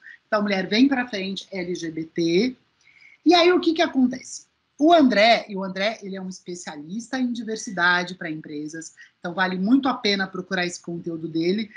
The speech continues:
Eu tô trazendo, reproduzindo o conteúdo, né? O que ele diz?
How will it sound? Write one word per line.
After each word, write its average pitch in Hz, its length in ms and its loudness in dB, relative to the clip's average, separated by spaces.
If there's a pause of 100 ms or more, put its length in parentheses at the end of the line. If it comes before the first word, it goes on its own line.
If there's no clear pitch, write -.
(160)
Eu 170 100 -6
tô 208 100 -2
trazendo, 202 380 0
reproduzindo 226 920 4
o 214 80 -4
conteúdo, 180 720 -8 (240)
né? 214 300 0 (220)
O 330 100 -6
que 370 100 -2
ele 330 160 8
diz? - 380 -4